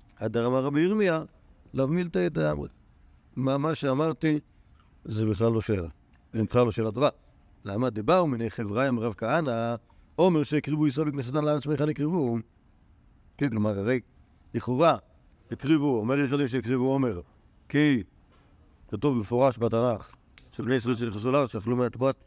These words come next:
של הארץ, והיה ייתכן שהם אכלו תבואת הארץ והיא שהקריבו, אומר, לוודאי, הקריבו, אומר, השאלה ממה? אם תאמר, דאל ביד נוחי, כלומר שהסוהרים האלה שהקריבו ישראל בכניסתם לארץ, הם גדלו אצל הגוי,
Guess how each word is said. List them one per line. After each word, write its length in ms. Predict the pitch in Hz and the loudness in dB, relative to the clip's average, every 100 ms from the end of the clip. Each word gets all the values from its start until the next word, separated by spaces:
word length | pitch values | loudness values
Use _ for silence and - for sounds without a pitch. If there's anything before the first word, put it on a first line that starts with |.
| - | -10
של 160 | 135 | 0
הארץ, 160 | 165 127 101 | 0 2 0
והיה 400 | 110 107 120 131 | -2 0 0 0
ייתכן 520 | 135 131 - 160 156 - _ _ - | 0 -2 0 2 2 -2 _ _ -20
שהם 220 | - 127 117 | -4 -2 0
אכלו 200 | 113 123 | 0 0
תבואת 260 | 110 120 | 0 0
הארץ 160 | 120 110 | -2 -2
והיא 120 | 123 | -4
שהקריבו, 440 | 110 104 120 117 | -2 0 0 2
אומר, 140 | 185 151 | 0 0
לוודאי, 580 | 127 123 175 190 156 139 _ _ - - _ - | 0 2 4 4 2 -4 _ _ -20 -20 _ -14
הקריבו, 440 | 98 123 147 160 | -4 -2 0 2
אומר, 240 | 202 156 123 | 2 2 0
השאלה 300 | 110 120 139 | -2 -2 0
ממה? 260 | 156 180 - _ _ - _ _ _ - _ - - _ _ - - _ | 2 2 0 _ _ -20 _ _ _ -20 _ -20 -20 _ _ -20 -20 _
אם 220 | 156 170 127 | 2 2 2
תאמר, 500 | 123 117 117 117 113 | 0 2 0 0 0
דאל 220 | 113 117 | 0 0
ביד 200 | 113 113 | 0 0
נוחי, 340 | 123 151 - 113 | 0 0 0 -4
כלומר 200 | 110 107 | -2 -2
שהסוהרים 460 | 107 104 117 143 | -4 -4 0 2
האלה 220 | 123 131 | 2 0
שהקריבו 360 | 98 98 123 123 | -4 -4 -2 0
ישראל 180 | 104 117 | -2 -2
בכניסתם 340 | 110 - 117 | -4 -2 0
לארץ, 340 | 113 117 - - _ - - _ | 2 0 -2 -14 _ -20 -20 _
הם 280 | 135 151 135 | 0 2 2
גדלו 240 | 127 143 | 0 0
אצל 160 | 123 123 | 0 0
הגוי, 280 | 113 120 | 0 0